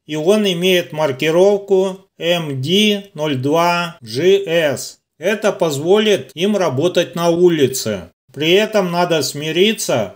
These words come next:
что он потратит батарейки в три раза быстрее.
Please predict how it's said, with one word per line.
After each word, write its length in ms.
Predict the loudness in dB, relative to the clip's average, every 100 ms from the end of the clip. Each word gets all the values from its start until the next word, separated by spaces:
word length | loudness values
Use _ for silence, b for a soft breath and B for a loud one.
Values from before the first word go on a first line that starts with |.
| _
что 260 | -8 -4 2
он 400 | 2 2 -2 -4
потратит 720 | -6 -2 0 2 2 -2 -4
батарейки 920 | -6 -2 -2 2 2 0 -4 -6 -10
в 20 | -10
три 220 | -4 0
раза 320 | 0 0 -2
быстрее. 880 | -4 -6 -4 0 2 2 0 -2 -10